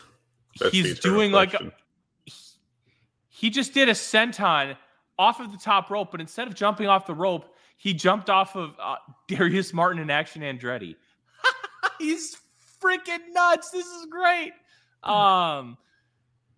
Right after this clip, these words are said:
Speaker 2: yeah, uh, I've been so busy covering Vikings practice, I haven't got to watch Collision. So I'm, I'm, wa-, I am doing my due diligence,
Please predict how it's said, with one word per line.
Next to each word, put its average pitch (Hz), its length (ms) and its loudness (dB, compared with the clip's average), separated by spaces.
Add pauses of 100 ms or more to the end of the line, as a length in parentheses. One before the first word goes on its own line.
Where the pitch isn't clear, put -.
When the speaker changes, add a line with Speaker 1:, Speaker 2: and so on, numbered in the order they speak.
(380)
Speaker 2:
yeah, 185 220 2
uh, 180 300 -2
I've 180 180 -4
been 180 180 -10
so 156 240 -10
busy 139 260 -10
covering 127 360 -6
Vikings 104 360 -8
practice, - 380 -12
I 98 60 -12
haven't 92 160 -16
got 90 180 -12
to 87 60 -20
watch 82 200 -12
Collision. 85 360 -18
So 76 200 -18
I'm, 78 220 -18 (260)
I'm, 110 220 -16
wa-, 90 160 -12 (140)
I 120 160 2
am 90 240 -4
doing 113 240 -8
my 95 100 -8
due 92 140 -14
diligence, 87 500 -12